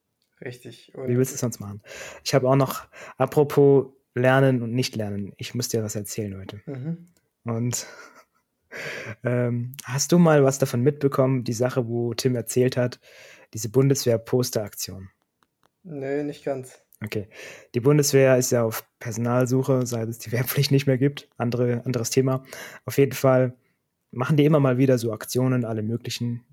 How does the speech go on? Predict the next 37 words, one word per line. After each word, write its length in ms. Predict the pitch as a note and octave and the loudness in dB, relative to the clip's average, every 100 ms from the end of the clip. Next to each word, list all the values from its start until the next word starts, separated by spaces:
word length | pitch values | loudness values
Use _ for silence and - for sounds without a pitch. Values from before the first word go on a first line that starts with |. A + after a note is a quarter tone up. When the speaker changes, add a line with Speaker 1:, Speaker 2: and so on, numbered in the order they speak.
| _ | _
Speaker 2:
Hast 180 | G#2 - | -14 -12
du 40 | |
bestimmt 220 | - A#2 | -8 -8
schon 80 | A2+ | -6
mal 120 | A2+ | -8
gesehen, 380 | G#2 G2 A2+ A#2 | -8 -8 -6 -4
Bundeswehr-Poster 1040 | A2 A2+ A2 A2 G#2 _ - - A#2 A2 G#2 | -4 -6 -6 -8 -10 _ -18 -8 -8 -8 -10
hier, 340 | G#2+ A#2 A2 | -6 -4 -4
Werbefilm 420 | G#2+ G#2+ - G#2+ | -8 -10 -10 -10
da. 280 | G#2+ A#2 B2 - _ - - | -8 -6 -8 -12 _ -20 -14
Speaker 1:
Mhm. 320 | C#3+ E3 G3 | -8 -8 -8
Speaker 2:
Und 240 | A#2 A#2 A#2+ | -6 -4 0
die 80 | |
hatten 180 | C3 C#3 | 2 2
so 80 | D3+ | 4
eine 120 | C#3 | 4
Aktion 500 | B2+ B2 - C#3+ D#3+ | 4 0 2 4 4
von 180 | D3 B2 | 0 -2
ihrer 200 | A#2+ A2 | -2 -2
Webseite, 460 | A#2+ C#3+ D3 C#3 C#3 | -2 0 2 2 0
da 120 | A#2 | -2
konnte 300 | - B2 B2 | -2 -2 -2
man 300 | A#2+ A2+ A2+ _ _ _ _ _ - | -2 -2 -6 _ _ _ _ _ 2
relativ 300 | D3+ D3+ B2+ | 2 2 2
einfach 300 | D#3 D#3 D#3+ | 2 2 -2
sich 200 | A#2 - | -4 0
anmelden. 320 | D#3+ D3 C3 | 4 4 4
Man 80 | A#2+ | 2
musste, 280 | B2+ C3 - | -2 -4 -6
glaub 180 | A#2 | -6
ich, 100 | A2 | -4
nur 140 | B2+ C3+ | 0 0
seine 240 | B2 G#2+ | 0 -4
E-Mail-Adresse 600 | - D3 D#3 C#3+ - C3+ C3 | 0 4 4 4 0 -2 -2
und 60 | |
seine 160 | A#2+ A2 | -4 -6
Adresse 580 | A2+ C3+ D3 D3+ C#3+ | -4 -2 0 2 0